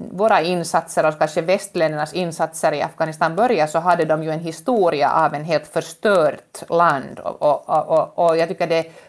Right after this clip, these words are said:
var, jag vet inte om ni läste Kaius Niemis, eh, kolumn faktiskt i Hesari här ett tag, som faktiskt på sätt och vis påminde oss om att, att va-, hur man avsiktligt hade förstört alla strukturer och all,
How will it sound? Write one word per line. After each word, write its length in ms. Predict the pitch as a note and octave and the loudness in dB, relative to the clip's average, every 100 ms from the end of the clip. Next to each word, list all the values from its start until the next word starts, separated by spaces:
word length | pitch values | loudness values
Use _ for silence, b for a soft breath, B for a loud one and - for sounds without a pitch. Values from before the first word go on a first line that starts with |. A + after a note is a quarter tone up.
| B | B
var, 120 | E3+ | 0
jag 140 | E3 E3+ | 2 2
vet 100 | F3+ | 2
inte 80 | F3 | 0
om 60 | |
ni 80 | E3+ | 2
läste 400 | G#3 F3 - D#3+ | 2 2 0 -4
Kaius 420 | - E3+ D#3+ D#3+ | 0 0 0 -2
Niemis, 440 | F3+ E3 D#3 D#3 - | -4 -2 -4 -6 -8
eh, 420 | - - D3 C#3 - | -4 -2 0 -2 -4
kolumn 460 | - F#3 C4 G#3+ D3+ | 0 2 2 0 -2
faktiskt 540 | - A3 G#3+ - - | -2 -2 -2 -8 -8
i 80 | C#3+ | -4
Hesari 400 | F3 F3 E3+ D3 | -2 2 2 0
här 200 | D#3+ C#3+ | -2 0
ett 220 | D3+ - | -2 -2
tag, 200 | D#3+ D3+ | -2 -2
som 160 | F3 D#3 B B B - | -2 -4 B B B -4
faktiskt 380 | G#3+ G3+ F3 - | -2 -2 -4 -2
på 60 | |
sätt 260 | F3+ G3 F#3+ | 0 0 -2
och 60 | |
vis 220 | F3 D#3+ - | -6 -4 2
påminde 540 | G#3+ F#3 D3+ - - | 2 2 0 -4 -4
oss 160 | B2+ - | -2 0
om 340 | F3+ E3+ C#3+ | 0 0 -2
att, 320 | C#3 - - b b b | -4 -6 -20 b b b
att 200 | D3+ D3+ | -2 -2
va-, 360 | C#3+ D#3+ F#3 - | -4 0 0 -2
hur 360 | D#3 G3 G3 E3+ | -2 2 4 2
man 260 | D#3 D#3 - - _ - | 0 -2 -6 -14 _ -2
avsiktligt 640 | A3+ B3+ E3+ E3 D#3 D#3 | 2 2 0 -6 -6 -2
hade 140 | D#3 D3 | -2 0
förstört 480 | D#3+ - F3 D3+ D3+ | -2 0 2 2 2
alla 240 | D#3 D3 | 0 2
strukturer 920 | - - D#3 - F3 D#3 C#3+ D3 C3 C#3 | -2 -4 -8 -4 0 0 0 2 4 4
och 220 | D3 D3 | 4 6
all, 260 | D#3 C#3+ | 4 2